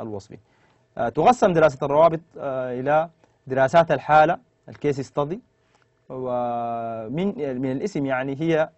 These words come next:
آه، دراسة بتركز على حالة الشركة أو حالة، آه، ك-، آه، حالة واحدة غايمة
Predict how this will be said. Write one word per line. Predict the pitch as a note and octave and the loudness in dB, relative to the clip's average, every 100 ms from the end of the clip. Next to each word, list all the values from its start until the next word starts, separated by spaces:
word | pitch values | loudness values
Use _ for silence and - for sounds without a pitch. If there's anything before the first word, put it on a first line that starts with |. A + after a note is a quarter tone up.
| _ - | _ -10
آه، | B2 A#2+ A#2 A2 G#2 D#2+ - - - | -8 -8 -8 -10 -10 -12 -14 -14 -14
دراسة | - C3 D#3 E3+ E3+ | -8 2 6 6 4
بتركز | C#3 E3 D#3+ C3 | -2 -4 -4 -2
على | B2 B2 | -2 0
حالة | D3+ D3+ D3+ C#3+ - | 2 4 2 -4 -12
الشركة | - D3 D3 D3 | -8 -6 -4 -4
أو | D3 | -4
حالة، | C#3+ C#3+ C#3 C3+ _ C3 | 0 0 0 -4 _ -10
آه، | B2 B2 | -10 -10
ك-، | B2 - G2+ F#2 F#2+ F#2+ F#2 F2 _ _ _ _ - | -10 -12 -12 -12 -12 -12 -14 -16 _ _ _ _ -14
آه، | A#2 A#2+ A#2 - | -10 -8 -8 -2
حالة | - E3+ D#3+ | 6 6 8
واحدة | D#3+ E3 D3 F3+ A3+ | 8 6 4 -6 -6
غايمة | C3+ D#3 E3 E3 F3 | 2 4 4 2 -4